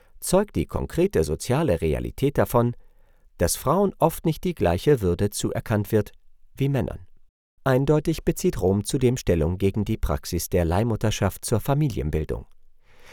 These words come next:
Sie verletze die Würde des Kindes. In diesem Sinne kann der legitime Wunsch, ein Kind zu bekommen,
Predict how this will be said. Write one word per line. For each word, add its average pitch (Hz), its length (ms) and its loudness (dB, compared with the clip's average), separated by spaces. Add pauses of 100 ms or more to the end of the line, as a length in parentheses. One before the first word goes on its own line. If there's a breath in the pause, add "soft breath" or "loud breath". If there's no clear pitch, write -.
Sie - 180 2
verletze 165 380 4
die 143 140 4
Würde 87 260 2
des 92 200 -2
Kindes. - 540 -4 (400)
In 139 140 2
diesem 175 300 2
Sinne 170 220 2
kann 143 220 0
der 123 120 4
legitime 110 580 0
Wunsch, 143 280 2
ein 50 180 -6
Kind 156 220 0
zu 120 100 0
bekommen, 113 460 2